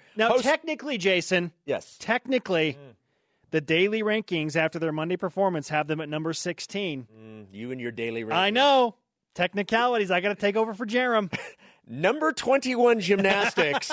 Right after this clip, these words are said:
Speaker 1: <laughs>
Speaker 2: But daily ranking sixteenth
Speaker 1: Uh-huh.
Speaker 2: hosts a quad meet tonight against Penn State, Utah State, and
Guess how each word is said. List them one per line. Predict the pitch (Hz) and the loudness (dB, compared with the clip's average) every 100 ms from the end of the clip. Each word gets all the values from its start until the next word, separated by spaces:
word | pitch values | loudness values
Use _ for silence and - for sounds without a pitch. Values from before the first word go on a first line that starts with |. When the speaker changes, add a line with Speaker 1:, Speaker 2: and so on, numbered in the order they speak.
| - | -6
Speaker 1:
<laughs> | 330 - 320 - 302 - _ - - | -8 -8 -10 -12 -14 -16 _ -20 -4
Speaker 2:
But | 147 208 | 0 2
daily | 151 240 339 311 | 4 2 4 4
ranking | 262 262 262 | 4 2 -2
sixteenth | 247 262 - - 269 202 185 - | -2 0 0 2 2 2 0 -10
Speaker 1:
Uh-huh. | 131 139 165 - | -14 -12 -12 -4
Speaker 2:
hosts | - 269 - | 0 0 0
a | 190 | -4
quad | - 214 262 | 2 4 4
meet | 226 220 | 0 -2
tonight | 220 196 185 180 - | 0 2 2 2 0
against | 165 160 - | 0 0 -2
Penn | - 302 | -2 -2
State, | 349 - 208 202 - | -2 2 2 2 -2
Utah | 156 226 226 190 | -6 -4 -2 -2
State, | - 175 165 _ - - | 0 0 0 _ -20 -6
and | 151 156 | -2 -2